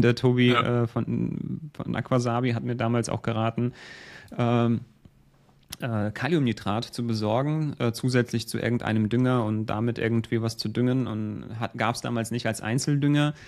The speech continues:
Speaker 1: Äh, hab mir quasi, naja, nicht auf Rezept, aber in der Apotheke eine kleine
Speaker 2: <laughs>
Speaker 1: Menge bestellt, musste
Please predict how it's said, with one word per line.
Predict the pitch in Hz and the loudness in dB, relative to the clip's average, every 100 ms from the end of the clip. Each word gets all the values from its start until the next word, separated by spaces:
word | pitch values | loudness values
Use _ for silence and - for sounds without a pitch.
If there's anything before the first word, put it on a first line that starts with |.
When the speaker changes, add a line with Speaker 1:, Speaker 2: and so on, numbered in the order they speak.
| - - - - | -20 -20 -20 -6
Speaker 1:
Äh, | 117 | -2
hab | 113 113 | 0 0
mir | 120 | -2
quasi, | 117 117 113 113 113 113 - - | 0 0 2 2 0 0 -4 -10
naja, | - 104 107 | -4 -2 0
nicht | 117 - | 0 0
auf | 120 | -4
Rezept, | 117 - 147 - | -6 -2 -2 -2
aber | 117 | -2
in | 113 | 0
der | 113 | -2
Apotheke | 110 117 127 135 | -2 -2 -2 0
eine | 120 117 | 2 0
kleine | 117 113 120 | 2 2 4
Speaker 2:
<laughs> | |
Speaker 1:
Menge | 113 120 | 4 2
bestellt, | 117 110 - 113 139 143 | 2 0 2 2 2 0
musste | 120 113 123 | -2 -2 -2